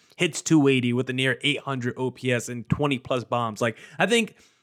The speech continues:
there's a future or scenario where Kyle Lewis can be a really high-level Major League Baseball player, maybe, maybe even an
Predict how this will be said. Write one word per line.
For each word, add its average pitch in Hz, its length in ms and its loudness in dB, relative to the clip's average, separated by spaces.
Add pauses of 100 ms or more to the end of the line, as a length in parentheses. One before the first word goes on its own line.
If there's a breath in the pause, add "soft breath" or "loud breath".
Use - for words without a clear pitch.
there's 190 220 6
a 180 100 6
future 147 680 2
or 156 160 6
scenario 156 500 4
where 127 220 0
Kyle 196 180 2
Lewis 202 260 6
can 233 220 0
be 247 120 4
a 240 120 6
really 233 480 4
high-level 196 680 4
Major 180 340 2
League 180 160 4
Baseball 170 340 2
player, 175 220 0
maybe, 196 520 2
maybe 190 400 0
even 175 320 -2
an 156 140 0